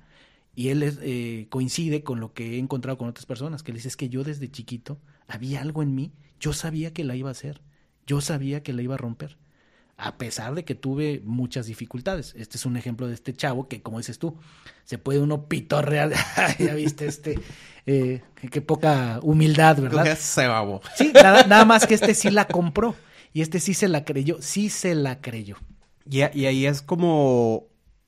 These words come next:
Speaker 3: algo de lo que platicábamos en, en el episodio de inteligencia emocional: es hasta dónde tú tienes injerencia en romperla y, y hasta dónde puedes llegar, pero cuál, cuál es tu,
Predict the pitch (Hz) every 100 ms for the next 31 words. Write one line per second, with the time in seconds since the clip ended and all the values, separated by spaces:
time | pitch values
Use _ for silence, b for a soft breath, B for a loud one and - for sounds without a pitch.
0 | - 131 135 156 143 127 120 117 123 120
1 | 131 135 123 117 113 110 104 101 104 117
2 | 123 123 113 113 110 117 110 104 104 107
3 | 107 b b b b b b b b _
4 | 123 113 - 117 120 135 151 156 - -
5 | 151 151 143 135 131 135 147 151 - -
6 | _ - 135 120 - 113 110 120 131 160
7 | 170 180 - 117 107 107 104 104 131 135
8 | 151 156 117 101 98 101 92 90 90 92
9 | 92 90 101 123 123 123 120 120 120 117
10 | 120 - 117 110 107 _ - 127 131 -
11 | _ _ _ - 120 127 135 - - 139
12 | 131 135 120